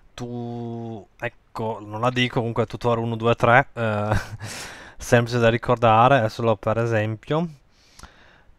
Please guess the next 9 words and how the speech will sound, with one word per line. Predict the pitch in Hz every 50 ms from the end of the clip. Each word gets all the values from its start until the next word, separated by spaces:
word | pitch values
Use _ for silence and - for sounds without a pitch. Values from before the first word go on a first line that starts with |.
| _ _
A | 151 160 160
questo | - 196 185 - 226 202
punto | - - 160 170 180 196 190 - 214 220 214 208 - - _ _ _
vi | - 156 151 160
faccio | 151 - 170 165 - - - 160
vedere | 160 170 160 151 147 147 151 151 156 160 165 165 - - _ _ _ _ _ _ _ _
cosa | - - 156 151 151 143 143 165 156
vedo | 143 123 131 135 131 135 135 139 135 135 135 135 -
nella | - 131 131 127 127 123 120 123